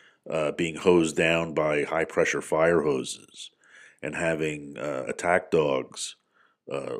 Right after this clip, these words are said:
unleashed on them, uh, th-, these were powerful images that went a long way to really shaking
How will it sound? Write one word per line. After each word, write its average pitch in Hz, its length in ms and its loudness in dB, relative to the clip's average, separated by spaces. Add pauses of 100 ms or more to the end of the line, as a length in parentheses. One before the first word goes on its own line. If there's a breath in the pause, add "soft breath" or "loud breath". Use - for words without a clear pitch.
(100)
unleashed 85 600 0
on 65 240 -2
them, 50 140 -16 (840 soft breath)
uh, 64 200 -6
th-, 123 220 2
these 135 200 4
were 113 100 10
powerful 95 580 6
images - 680 -2 (600 soft breath)
that 82 260 2
went 98 180 2
a 90 40 4
long 101 460 2
way 107 560 0 (460)
to 90 640 -2
really 104 380 2
shaking 85 800 -2